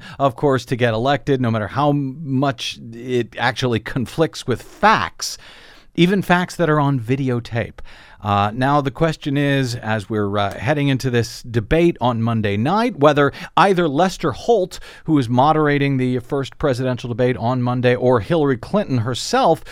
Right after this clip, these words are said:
will they be able to correct his lies in real time, while everyone is actually watching what will likely be the most watched presidential <laughs> debate in history?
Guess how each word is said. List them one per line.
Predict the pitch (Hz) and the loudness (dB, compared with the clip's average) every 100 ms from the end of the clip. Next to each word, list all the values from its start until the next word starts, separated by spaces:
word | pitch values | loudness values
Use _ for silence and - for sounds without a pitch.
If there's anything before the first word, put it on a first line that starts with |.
| - | -4
will | 139 214 302 | 4 6 6
they | 240 240 | 6 4
be | 196 226 | 4 4
able | 190 190 208 | 4 4 0
to | - 185 | -2 -4
correct | - 185 147 226 285 - - - - | -4 -6 2 4 4 2 -8 -18 -10
his | - 170 170 165 - - | 0 2 2 0 -6 -12
lies | 120 139 208 143 101 127 170 - - - - - _ _ - | 0 4 6 4 2 0 0 -4 -14 -20 -20 -20 _ _ -2
in | 190 185 | 0 4
real | 202 | 4
time, | 220 226 269 233 - - | 4 2 2 0 -6 2
while | 131 151 | 2 4
everyone | 160 180 185 | 2 2 2
is | 156 | 2
actually | 165 - 180 | 0 0 0
watching | 175 131 151 - 151 117 147 - | 2 2 2 2 2 2 0 0
what | 135 147 | 2 2
will | 127 143 | 2 2
likely | 127 165 180 170 175 | 2 0 0 2 4
be | 170 190 156 | 4 2 2
the | 147 156 | 2 2
most | 151 143 160 - | 2 2 0 -4
watched | 131 139 156 - - | -6 -4 -6 -10 -6
presidential | - 143 139 143 165 160 | -2 -2 0 -2 -2 -2
<laughs> | 117 | 0
debate | 117 156 147 | 0 2 0
in | - 131 | 0 0
history? | 113 143 196 - 143 95 | 2 0 -2 0 0 0